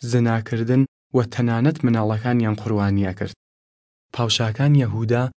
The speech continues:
لە نەسڵ داوود بوون. بەعزێ لە ئەو پاشاگەلە ئەنسانگەلێ عادڵ و خاس بوون، وەخوا یەکتایان ئەپەرەسی، وەلێ فرێکیان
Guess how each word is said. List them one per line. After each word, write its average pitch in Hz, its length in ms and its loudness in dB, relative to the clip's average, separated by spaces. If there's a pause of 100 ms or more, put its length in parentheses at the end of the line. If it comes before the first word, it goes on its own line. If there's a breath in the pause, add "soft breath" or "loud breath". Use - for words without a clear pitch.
(140)
لە 120 120 0
نەسڵ 117 340 -2
داوود 101 340 0
بوون. 95 240 -6 (1120)
بەعزێ 135 320 0
لە 117 120 -2
ئەو 143 120 2
پاشاگەلە 110 720 -2 (360)
ئەنسانگەلێ 110 760 2
عادڵ 107 440 -2
و 110 100 0
خاس 101 360 -4
بوون، 90 220 -12 (520)
وەخوا 123 360 0
یەکتایان 113 640 0
ئەپەرەسی، 98 600 -6 (540)
وەلێ 123 200 2
فرێکیان 113 560 0